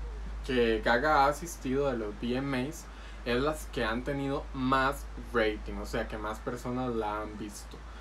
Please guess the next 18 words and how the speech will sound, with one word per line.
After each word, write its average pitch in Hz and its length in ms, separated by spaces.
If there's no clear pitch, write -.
Eh, 113 460
digamos 120 380
que 135 160
se 120 160
vino 120 300
primero 120 420
la 127 240
del 110 180
dos 113 220
mil 123 280
nueve, 147 460
que 123 60
fue 113 220
cuando 127 280
presentó 120 880
Paparazzi, 117 640
que 127 120
fue, 117 360